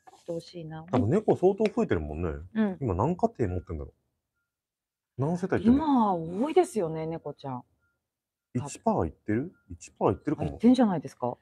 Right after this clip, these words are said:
Speaker 2: 五千万世帯だから五十万世帯。
Speaker 1: うん。
Speaker 2: まあ、いってるかもね。
Speaker 1: コロナ禍でも、
Speaker 2: うん。
Speaker 1: まあ、動物自体、
Speaker 2: うん。
Speaker 1: あの、飼いたいっていうか、
Speaker 2: うん。
Speaker 1: ね、コロナ禍で家にいてみたいな状態で、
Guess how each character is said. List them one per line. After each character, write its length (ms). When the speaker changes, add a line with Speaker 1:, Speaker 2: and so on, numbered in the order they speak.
Speaker 2:
五 280
千 300
万 180
世 100
帯 40
だ 160
か 80
ら 80
五 200
十 180
万 220
世 80
帯。 120
Speaker 1:
う 40
ん。 560
Speaker 2:
ま 140
あ、 40
い 40
っ 20
て 200
る 80
か 80
も 140
ね。 160
Speaker 1:
コ 140
ロ 100
ナ 120
禍 140
で 100
も、 280
Speaker 2:
う 60
ん。 40
Speaker 1:
ま 80
あ、 40
動 200
物 180
自 200
体、 480
Speaker 2:
う 60
ん。 60
Speaker 1:
あ 60
の、 560
飼 140
い 60
た 160
い 20
っ 60
て 160
い 40
う 60
か、 300
Speaker 2:
う 40
ん。 220
Speaker 1:
ね、 260
コ 60
ロ 80
ナ 100
禍 140
で 120
家 160
に 140
い 40
て 200
み 100
た 120
い 20
な 100
状 160
態 220
で、 320